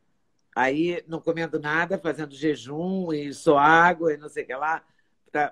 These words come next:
pra ficar magro. Mas não porque fez uma escolha saudável hoje, saudável amanhã, saudável depois.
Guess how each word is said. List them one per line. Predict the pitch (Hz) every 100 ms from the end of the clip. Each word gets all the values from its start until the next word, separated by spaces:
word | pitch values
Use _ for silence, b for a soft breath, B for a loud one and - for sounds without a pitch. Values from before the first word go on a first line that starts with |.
| -
pra | 151 139
ficar | _ 143 147
magro. | 143 143 131 123
Mas | 135
não | 165 220
porque | 208 190 175
fez | - 165 160
uma | 151
escolha | 147 - 156 147 139 120
saudável | - 139 135 135 123 113
hoje, | 127 147 147 -
saudável | 123 110 120 120
amanhã, | 123 113 117 127 123
saudável | 120 101 110 107
depois. | 107 107 104 95